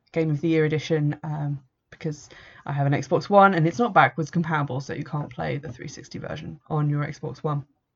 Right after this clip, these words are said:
So what makes this game quite different is that it is more open world. There's a lot more space and environment to explore.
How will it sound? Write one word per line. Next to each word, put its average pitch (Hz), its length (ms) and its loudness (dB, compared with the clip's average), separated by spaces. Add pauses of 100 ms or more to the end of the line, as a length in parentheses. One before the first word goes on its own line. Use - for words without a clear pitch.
(140)
So 226 420 8
what 233 200 2
makes 277 200 2
this 294 180 -2
game 180 400 0 (220)
quite 151 320 -2
different 190 400 2
is 160 160 2
that 156 240 -2
it 196 180 -2
is 220 160 -4
more 185 460 2
open 160 400 0
world. 170 420 6
There's 156 160 0
a 160 80 2
lot 175 300 4
more 160 420 4
space - 720 -2
and 156 100 0
environment 156 760 4
to - 120 -10
explore. 185 720 -2